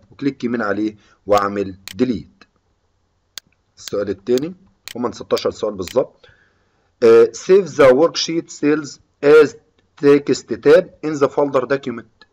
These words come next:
litmus. عايز يحفظ الورك شيت ده بصيغة تكست تاب،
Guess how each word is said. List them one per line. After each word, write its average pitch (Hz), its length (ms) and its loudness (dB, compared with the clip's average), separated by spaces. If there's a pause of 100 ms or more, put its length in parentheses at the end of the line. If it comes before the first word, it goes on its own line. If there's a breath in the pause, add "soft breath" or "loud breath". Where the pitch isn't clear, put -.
(140)
litmus. 160 500 -2 (520 loud breath)
عايز 135 220 2
يحفظ 127 320 0
الورك 123 500 -4
شيت 139 200 -6
ده 143 440 -6 (120)
بصيغة 104 1500 -2
تكست 131 560 -8
تاب، 151 380 0